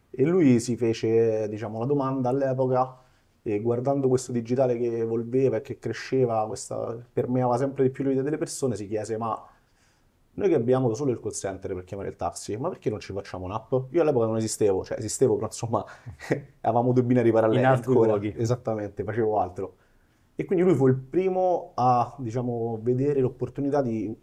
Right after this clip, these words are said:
Speaker 1: creare un'app per chiamare il taxi, che era una cosa strana all'epoca, c'era Uber in America che faceva qualcosina, e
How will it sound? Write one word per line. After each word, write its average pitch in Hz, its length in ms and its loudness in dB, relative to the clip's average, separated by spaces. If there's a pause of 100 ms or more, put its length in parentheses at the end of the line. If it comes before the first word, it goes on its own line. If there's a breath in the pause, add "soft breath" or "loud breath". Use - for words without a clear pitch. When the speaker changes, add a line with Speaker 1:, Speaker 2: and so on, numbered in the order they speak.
(100)
Speaker 1:
creare 127 240 0
un'app 139 260 -4
per 101 140 -8
chiamare 92 240 -10
il 92 80 -10
taxi, - 320 -8
che 143 80 0
era 139 80 -6
una 139 80 -6
cosa 107 160 -6
strana 104 300 -8
all'epoca, 92 340 -6
c'era 101 160 -4
Uber 104 260 -2
in 98 60 -10
America 101 380 -6
che 90 60 -8
faceva 98 360 -8
qualcosina, 120 600 -6 (760 soft breath)
e 90 680 -2